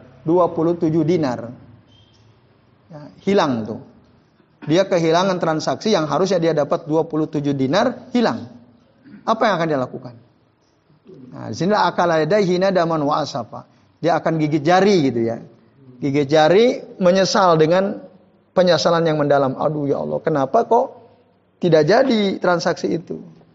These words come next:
Nah, dia akan menyesal. Lalu bagaimana ya dengan sesuatu wa kaifa wa kull-, wa kaifa fa kaifa wa kullu di'fin mimma tudha'afu bihi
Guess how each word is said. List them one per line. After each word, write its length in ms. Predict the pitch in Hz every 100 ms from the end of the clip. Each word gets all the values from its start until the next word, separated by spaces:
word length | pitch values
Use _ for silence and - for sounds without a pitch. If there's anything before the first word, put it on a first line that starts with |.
| _ _ _ _ _ _ _
Nah, 240 | 117 113
dia 320 | 123 139 226 190
akan 120 | 180
menyesal. 480 | 165 202 - 117 113 - - _ _ _ _ _ _ _ _ _ _ _ _ _ _ _ _ _ _ _ _ _ _ _ 214
Lalu 180 | 254 302
bagaimana 800 | 240 196 202 285 247 156 156 233 - -
ya 240 | 123 127 247 _ _ _ _ -
dengan 320 | 208 269 285
sesuatu 800 | 254 190 185 170 123 - 170 - - - _ _ _ _ _ _ - -
wa 160 | 185
kaifa 640 | - 277 262 214 185 - -
wa 160 | 196 190
kull-, 240 | 247 233
wa 340 | 185 156 147 175
kaifa 560 | 262 277 220 - 160 -
fa 80 | 185 -
kaifa 480 | 262 226 196 -
wa 160 | - 185
kullu 560 | 208 247 202 170 170 -
di'fin 460 | 165 269 190 208
mimma 400 | 208 208 185 160
tudha'afu 560 | 175 175 226 220 175 175
bihi 260 | 170 175